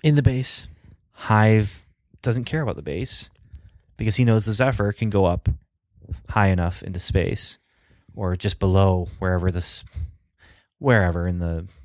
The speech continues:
Speaker 2: atmosphere. And at this point now, Daisy is alone in her cell, but there's the, uh, the containment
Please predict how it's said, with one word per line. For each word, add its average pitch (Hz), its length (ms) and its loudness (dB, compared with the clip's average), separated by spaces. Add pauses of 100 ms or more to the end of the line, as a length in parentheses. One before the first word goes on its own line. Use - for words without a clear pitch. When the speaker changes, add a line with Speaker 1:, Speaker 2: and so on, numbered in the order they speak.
(640)
Speaker 2:
atmosphere. - 600 -8 (1400)
And 95 500 2 (1080)
at 113 180 -6
this 160 180 2
point 98 340 -4
now, 95 180 -2
Daisy 110 340 0
is 101 80 -2
alone 101 300 0
in 104 80 -2
her 101 120 -4
cell, 95 500 -2 (600)
but - 180 2
there's 117 360 4
the, 107 360 2
uh, 95 200 2
the 110 140 -6
containment 117 760 -2